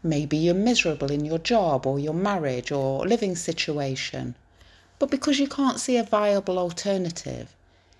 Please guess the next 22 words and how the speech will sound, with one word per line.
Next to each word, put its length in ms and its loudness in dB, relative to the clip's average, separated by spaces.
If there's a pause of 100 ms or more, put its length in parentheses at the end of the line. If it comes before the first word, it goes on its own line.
(120)
keeping 400 4
busy 580 0 (260)
keeps 260 -4
your 100 -2
mind 360 0
off 160 -2
the 140 2
anxiety 1000 -2 (160)
of 100 -8
making 380 -2
a 40 -6
big 280 -2
decision. 720 -2 (1600)
Maybe 520 2
you 180 2
experienced 600 -2
an 80 2
emotional 520 2
breakdown 580 2
ten 260 -2
years 320 0
ago, 380 -2